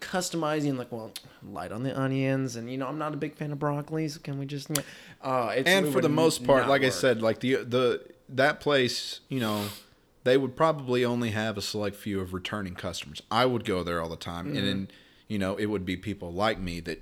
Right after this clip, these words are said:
Speaker 2: like that experience,
Speaker 1: Yeah,
Speaker 2: you
Speaker 1: the
Speaker 2: know?
Speaker 1: randomness, like,
Speaker 2: The
Speaker 1: what, it could be
Speaker 2: randomness.
Speaker 1: anything, you know?
Speaker 2: Like, someone else is choosing what you're eating,
Speaker 1: Mm-hmm.
Speaker 2: and he may, for whatever reason, be really mad at you.
Speaker 1: <laughs>
Speaker 2: <laughs> So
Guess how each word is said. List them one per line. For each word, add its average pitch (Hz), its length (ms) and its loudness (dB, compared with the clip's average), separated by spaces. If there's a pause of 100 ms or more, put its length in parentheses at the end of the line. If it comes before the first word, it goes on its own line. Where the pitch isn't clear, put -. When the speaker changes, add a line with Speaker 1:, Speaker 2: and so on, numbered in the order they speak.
(160)
Speaker 2:
like 87 300 -2
that 82 160 -4
experience, 78 680 -10
Speaker 1:
Yeah, 370 240 -2
Speaker 2:
you 87 60 -2
Speaker 1:
the 151 120 2
Speaker 2:
know? 139 60 0
Speaker 1:
randomness, 233 600 2
like, 147 120 -2
Speaker 2:
The 107 80 4
Speaker 1:
what, 92 120 2
it 165 60 4
could - 100 4
be - 100 6
Speaker 2:
randomness. 113 120 4
Speaker 1:
anything, 98 580 -2
you 104 60 -12
know? 110 100 -8
Speaker 2:
Like, 101 160 2
someone 165 360 2
else 139 320 0
is 107 180 -6
choosing 101 800 -4
what 104 280 -2
you're 95 140 2
eating, 82 400 -6 (160)
Speaker 1:
Mm-hmm. - 80 -6
Speaker 2:
and 95 460 0
he 117 460 -6 (840)
may, 110 400 0 (100)
for 110 180 2
whatever 117 360 2
reason, 90 420 -4
be 180 140 0
really 90 260 -2
mad 98 240 -2
at - 320 2
you. 151 60 2
Speaker 1:
<laughs> 285 120 4
Speaker 2:
<laughs> 175 2000 2
So 113 420 4